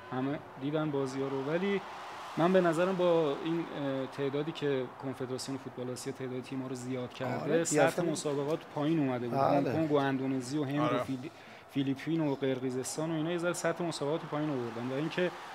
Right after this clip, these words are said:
Speaker 1: من به نظرم عیار تیم ملی شاید امشبم نه، با ایشالله حالا که تیم میبره و سر بازی با ژاپن مشخص
Speaker 2: بله،
Speaker 1: می‌شه.
Speaker 2: بله، ما
Speaker 1: اگه
Speaker 2: اصل
Speaker 1: بخوایم
Speaker 2: بازیمون
Speaker 1: قضاوت
Speaker 2: اوناست.
Speaker 1: کنیم، باید ایران رو جلوی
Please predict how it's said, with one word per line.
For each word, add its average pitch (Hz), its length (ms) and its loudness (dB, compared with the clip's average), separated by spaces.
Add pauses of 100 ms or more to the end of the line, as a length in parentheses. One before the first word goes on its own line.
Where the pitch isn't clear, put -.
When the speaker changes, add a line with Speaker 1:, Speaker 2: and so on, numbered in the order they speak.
(200)
Speaker 1:
من 180 200 6
به 175 100 8
نظرم 160 520 6
عیار 160 380 4
تیم 156 240 0
ملی 147 500 0
شاید 165 300 0 (140)
امشبم 156 540 0
نه، 117 300 0 (160)
با 120 160 -4
ایشالله 131 380 -6
حالا 135 200 -4
که 135 140 -8
تیم 143 180 -6
میبره 160 420 0
و 147 100 -2
سر 147 180 -4
بازی 143 300 -2
با 143 100 -2
ژاپن 120 340 -6
مشخص 120 260 -4
Speaker 2:
بله، 123 380 8
Speaker 1:
می‌شه. - 160 -8
Speaker 2:
بله، 156 280 6
ما 143 200 6
Speaker 1:
اگه - 20 6
Speaker 2:
اصل 151 120 8
Speaker 1:
بخوایم 160 220 4
Speaker 2:
بازیمون 156 380 8
Speaker 1:
قضاوت 160 160 8
Speaker 2:
اوناست. 156 140 4
Speaker 1:
کنیم، 175 280 4
باید 180 340 8
ایران 160 280 4
رو 196 80 4
جلوی 180 680 4